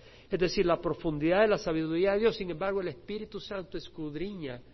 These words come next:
las profundidades de Dios. "Porque entre los hombres,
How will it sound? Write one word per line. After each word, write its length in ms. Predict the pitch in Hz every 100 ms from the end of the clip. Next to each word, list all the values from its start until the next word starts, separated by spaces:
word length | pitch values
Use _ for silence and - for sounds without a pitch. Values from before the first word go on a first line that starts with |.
| - _
las 160 | 135 113
profundidades 840 | 135 - 139 123 123 143 165 143
de 140 | 120 120
Dios. 500 | 120 120 117 - - - _ _ _ - - -
"Porque 260 | 185 175
entre 240 | 190 185 190
los 280 | 190 - 214
hombres, 640 | 247 202 151 131 - -